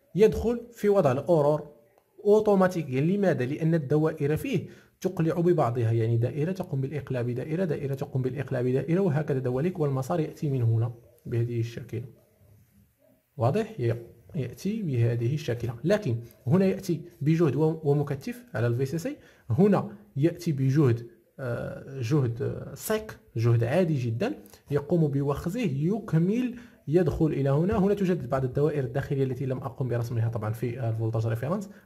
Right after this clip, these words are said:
ضرورية جدًا، لكننا لم نرسمها لأنها بعيدة كل البعد عن شرح اليوم. ثم لدينا التقويم بالمكتف، هذا المكتف به التقويم في هذه المرحلة، به تقويم، يعني تقويم من المسار، لأنه لدينا هنا ديود، بالتالي بعده يجب أن نضع مكتف. المكتف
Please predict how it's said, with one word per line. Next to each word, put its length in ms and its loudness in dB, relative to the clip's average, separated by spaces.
ضرورية 420 2
جدًا، 260 -4
لكننا 460 -4
لم 180 2
نرسمها 480 -4
لأنها 300 0
بعيدة 380 2
كل 280 -2
البعد 260 0
عن 100 2
شرح 200 -4
اليوم. 240 -2
ثم 280 2
لدينا 240 4
التقويم 380 0
بالمكتف، 580 0
هذا 380 2
المكتف 680 -4
به 180 0
التقويم 560 -2
في 140 -4
هذه 160 2
المرحلة، 360 0
به 260 0
تقويم، 420 -4
يعني 140 2
تقويم 240 0
من 60 4
المسار، 380 -2
لأنه 380 0
لدينا 300 2
هنا 160 -2
ديود، 280 -4
بالتالي 380 -2
بعده 340 4
يجب 220 0
أن 100 -4
نضع 220 -2
مكتف. 420 -6
المكتف 580 0